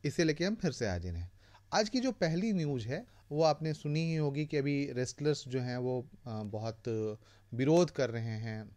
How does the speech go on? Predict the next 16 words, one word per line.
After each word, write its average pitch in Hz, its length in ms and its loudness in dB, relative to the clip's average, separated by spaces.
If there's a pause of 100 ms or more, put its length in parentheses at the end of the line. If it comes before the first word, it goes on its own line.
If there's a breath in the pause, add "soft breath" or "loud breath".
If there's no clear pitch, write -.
है 131 60 -6
ना? 165 180 -6 (380 soft breath)
उनके 127 380 0 (140)
जो 120 220 -8
प्रेसिडेंट 135 600 -2
हैं, 131 60 -6
उनके 127 280 -4 (760)
खिलाफ 123 360 2 (240)
यौन 120 300 -2
शोषण 120 340 -10
का 113 140 -4
आरोप 110 320 -4
या 107 340 -2 (360 loud breath)
इस 120 120 -8
तरीके 117 320 -2
की 117 140 -6